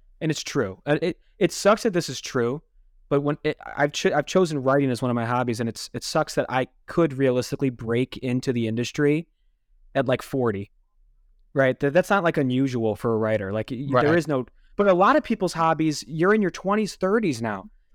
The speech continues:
Speaker 1: So when are you gonna pursue this stuff?
Speaker 2: Yeah.
Speaker 1: Because the, nobody's gonna, nobody wants people to break in when they're old, er, older. Um,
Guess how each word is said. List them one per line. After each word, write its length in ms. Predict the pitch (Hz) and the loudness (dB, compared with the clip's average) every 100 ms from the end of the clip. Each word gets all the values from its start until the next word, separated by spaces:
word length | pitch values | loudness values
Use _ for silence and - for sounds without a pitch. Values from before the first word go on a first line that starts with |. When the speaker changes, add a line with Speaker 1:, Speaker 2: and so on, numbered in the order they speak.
| _ | _
Speaker 1:
So 160 | - 185 | -2 2
when 220 | 160 214 | 4 4
are 40 | 254 | 4
you 80 | |
gonna 180 | 226 214 | 4 2
pursue 340 | - 151 - 196 | 0 -4 -4 -2
this 160 | 113 | -2
stuff? 340 | - 110 95 _ _ _ _ - | -4 -6 -6 _ _ _ _ -2
Speaker 2:
Yeah. 280 | 147 156 147 | 0 0 0
Speaker 1:
Because 480 | 156 180 165 151 - - 175 175 156 - | 0 4 2 2 -6 -18 -20 -20 -20 -6
the, 100 | 175 | -2
nobody's 380 | 165 196 226 220 | 2 2 2 0
gonna, 180 | 202 151 - | -2 -4 -8
nobody 340 | 147 160 220 | -4 0 0
wants 380 | 202 185 180 - _ _ | 2 0 0 -6 _ _
people 240 | - 165 | -6 -4
to 60 | 151 | -4
break 340 | 131 143 143 | 2 2 2
in 140 | 143 139 | 0 0
when 140 | 127 | 0
they're 280 | 120 117 110 _ _ _ _ _ _ - | 0 -2 -4 _ _ _ _ _ _ -2
old, 400 | 139 110 101 - _ _ _ _ _ _ _ _ - | 0 0 -6 -14 _ _ _ _ _ _ _ _ -2
er, 320 | 139 117 90 - - | 2 2 0 -10 -2
older. 520 | 139 139 131 107 90 - - _ - | 0 4 4 2 -4 -14 -20 _ -6
Um, 540 | 127 120 113 107 101 | -2 0 -2 -4 -8